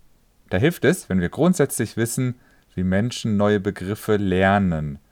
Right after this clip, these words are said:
Denn wenn Sie den Begriff kennen, dann können Sie auch ein Konzept entwickeln, was darunter zu verstehen ist. Schauen wir also mal in die Literatur.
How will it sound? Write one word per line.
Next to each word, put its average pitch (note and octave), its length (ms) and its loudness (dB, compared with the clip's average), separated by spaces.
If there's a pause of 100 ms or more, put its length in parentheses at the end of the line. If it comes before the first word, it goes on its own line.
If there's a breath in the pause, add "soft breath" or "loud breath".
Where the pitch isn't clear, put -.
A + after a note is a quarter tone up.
(920)
Denn E2+ 120 -6
wenn F2+ 120 -2
Sie F#2+ 140 -4
den F2+ 160 0
Begriff F2+ 420 -6
kennen, B2+ 400 2
dann A2 160 0
können C3+ 220 -4
Sie B2+ 100 2
auch B2 60 -2
ein B2+ 100 -2
Konzept C3+ 520 -2
entwickeln, G#2+ 640 -2 (300 soft breath)
was - 200 -6
darunter F#2+ 440 0
zu G#2 100 -8
verstehen A#2 600 -2
ist. - 500 -10 (1300)
Schauen E3+ 280 0
wir D3+ 100 4
also B2 160 2
mal A2+ 180 2
in A2+ 80 -2
die A2 80 -2
Literatur. G2 960 0